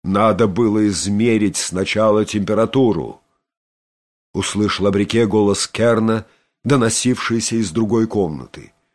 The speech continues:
"Неужели вы не знаете таких простых вещей?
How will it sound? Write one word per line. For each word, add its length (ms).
"Неужели 540
вы 160
не 120
знаете 640
таких 420
простых 540
вещей? 800